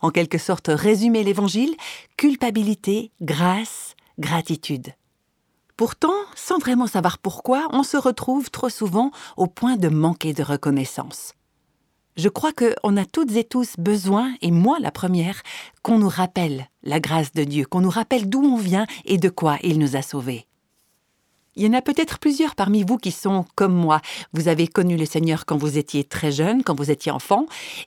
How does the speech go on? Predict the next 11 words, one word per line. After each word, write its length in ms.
et 100
vous 160
avez 140
peut-être 340
du 120
mal 200
à 60
vous 100
rappeler 360
comment 300
c'était 500